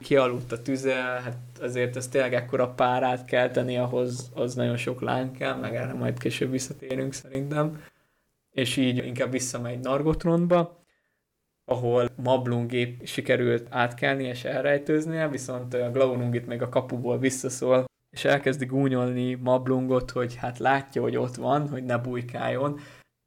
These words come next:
Ő inkább a helyébe gyorsan szedné a sátorfáját, és visszatérne a hegyre, hogy megnézze, mi történt azokkal, akiket rábíztak. Mablung egyből rohan is vissza a Kémek hegyére, ahol találkozik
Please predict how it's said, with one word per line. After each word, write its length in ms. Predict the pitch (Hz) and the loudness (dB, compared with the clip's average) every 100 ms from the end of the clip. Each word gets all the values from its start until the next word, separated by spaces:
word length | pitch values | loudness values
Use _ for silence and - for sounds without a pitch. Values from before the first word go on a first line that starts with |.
| - | 0
Ő 60 | 131 | 0
inkább 380 | 127 127 117 120 | 2 0 0 0
a 40 | |
helyébe 800 | 120 123 120 117 120 123 123 - - - - | -4 -2 -2 -4 -2 0 -2 -4 -16 -18 -4
gyorsan 460 | 120 123 123 120 | 2 2 2 -2
szedné 420 | - 127 123 123 | 0 0 0 0
a 120 | 120 120 | -2 0
sátorfáját, 800 | - 123 123 120 - 123 123 123 | 2 2 2 -2 0 0 0 -2
és 140 | - | -2
visszatérne 640 | 123 - 131 127 127 127 | -2 0 0 0 0 2
a 240 | 123 127 - | 0 0 -6
hegyre, 480 | - 127 131 135 143 - - - | -4 -4 -2 -2 -2 -6 -20 -8
hogy 180 | 120 123 | -2 2
megnézze, 560 | 120 120 117 113 127 | 2 2 0 0 -2
mi 160 | 120 120 | 0 0
történt 420 | 123 117 120 117 | 2 2 0 0
azokkal, 440 | 123 123 123 - 120 | 2 2 0 2 0
akiket 600 | 123 117 - 123 120 - | 0 -4 -2 -2 -4 -6
rábíztak. 800 | 135 123 131 127 - 170 170 - - - _ _ _ _ _ - | -4 -2 -2 -2 2 2 2 -4 -20 -20 _ _ _ _ _ -4
Mablung 640 | 131 127 123 123 123 120 | 2 4 4 4 2 4
egyből 540 | 127 127 127 127 123 120 - - | 2 2 4 6 4 0 -12 -6
rohan 320 | 139 135 131 | 0 2 0
is 180 | 123 - | -2 -2
vissza 300 | 131 - 131 | -2 0 0
a 60 | 127 | 2
Kémek 400 | 135 131 123 123 | 0 2 0 0
hegyére, 580 | 131 127 135 135 135 | 0 4 4 6 4
ahol 480 | 139 131 123 127 123 - _ _ _ _ _ - | 2 -2 0 2 2 0 _ _ _ _ _ 0
találkozik 920 | 135 131 127 123 123 123 120 123 | 4 6 4 2 0 2 0 0